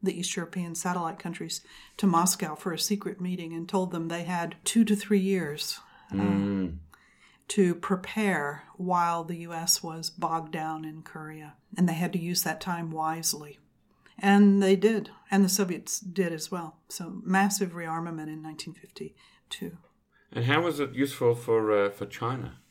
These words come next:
Speaker 1: Well, first of all, uh, in a more immediate sense, the war in Korea was the occasion for transforming the Chinese army from a guerrilla army into a modern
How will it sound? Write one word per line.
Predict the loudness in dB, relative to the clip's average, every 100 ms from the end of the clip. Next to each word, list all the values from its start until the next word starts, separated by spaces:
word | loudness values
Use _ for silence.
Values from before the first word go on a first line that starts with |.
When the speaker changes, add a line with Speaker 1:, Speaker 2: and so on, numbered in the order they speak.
| _
Speaker 1:
Well, | 0 0 0 -6 -16 -18 -20 -10
first | 2 2 4
of | 0
all, | 0 -2 -6 -8 _ _
uh, | -4 -4 -4 -4 -6 -8
in | 2 4
a | 4 2
more | 2 4 6
immediate | 6 6 6 2 0
sense, | -4 -4 -6 -6 -4
the | 6 8
war | 8 4 2 2
in | 4 4
Korea | 4 2 4 4
was | 4 0 0 0 0
the | 0 -2
occasion | -6 0 2 2 0
for | -2 -4 -4
transforming | -6 -2 4 4 4 2 0 0 -2
the | -6
Chinese | -4 -4 -4 -4 -4
army | -2 -4 -4 -10
from | -12 -4 -2
a | -2
guerrilla | -4 -2 -2 -2
army | -2 -2 -4 -4
into | -4 -4
a | -4
modern | -2 -2 -2 -6 -10